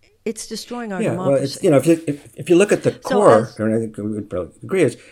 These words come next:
Speaker 2: the concentration of wealth and power is at the core of much of what we are dealing with today in many issues, right? In a-, anything we care, right? Uh, the, you know,
Speaker 1: Absolutely.
Speaker 2: climate, inequality,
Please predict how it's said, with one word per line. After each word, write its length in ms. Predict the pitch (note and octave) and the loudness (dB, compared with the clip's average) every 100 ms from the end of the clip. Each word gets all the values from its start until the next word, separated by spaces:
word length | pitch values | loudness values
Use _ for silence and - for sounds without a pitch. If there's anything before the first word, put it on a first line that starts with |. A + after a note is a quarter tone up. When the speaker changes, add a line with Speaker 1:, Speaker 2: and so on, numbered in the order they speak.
| - | -8
Speaker 2:
the 60 | - | -6
concentration 800 | - C3+ C#3+ D3+ C#3 C3+ B2+ A#2+ | -4 0 2 2 2 2 2 0
of 140 | A2+ G2 | -4 0
wealth 280 | A#2 B2 | -2 -2
and 140 | A#2 G#2 | -4 -4
power 500 | A#2+ B2+ D3+ D#3 - - - _ _ _ - - - _ | -4 -2 -2 -2 -8 -20 -20 _ _ _ -20 -20 -20 _
is 200 | - A#2 | -4 0
at 120 | A2+ A2+ | 0 0
the 80 | |
core 260 | - A#2 G2 | -2 0 2
of 100 | E2+ | 0
much 360 | F#2 G#2 F2+ G2 | -2 -4 -4 -8
of 140 | E2+ | -6
what 200 | F#2 - | -6 -4
we 100 | E2+ | -4
are 100 | E2 | -4
dealing 300 | D#2 E2 D#2+ D2+ | -2 -6 -6 -10
with 160 | D2 | -12
today 400 | - D2+ D#2 D2+ | -10 -4 -4 -4
in 160 | E2+ F2 | -6 -4
many 320 | G2+ G2 F#2 | -2 -2 -2
issues, 440 | D#2+ - D2+ - | -4 -8 -12 -10
right? 440 | D#2 D2+ E2+ - _ _ - D#2+ | -6 -4 -4 -6 _ _ -20 -8
In 120 | A2+ | -4
a-, 40 | B2 | 0
anything 400 | C3+ C#3 C3 A#2 | 4 4 4 0
we 100 | A2 | 0
care, 340 | B2 F#2+ D2+ | -2 -2 -2
right? 300 | F2 G#2 - _ _ | -2 -2 -4 _ _
Uh, 180 | - - | -10 -8
the, 240 | F2+ F2 - | -8 -8 -10
you 60 | - | -8
know, 60 | F#2 | -6
Speaker 1:
Absolutely. 320 | E2 - A#3 | -6 -6 -2
Speaker 2:
climate, 520 | A2+ C3 D#3+ - - _ _ - | 2 4 2 0 -10 _ _ -8
inequality, 840 | F2+ E2 - A2+ D3 D3+ F3 F3 | -6 -6 -4 0 2 2 0 -4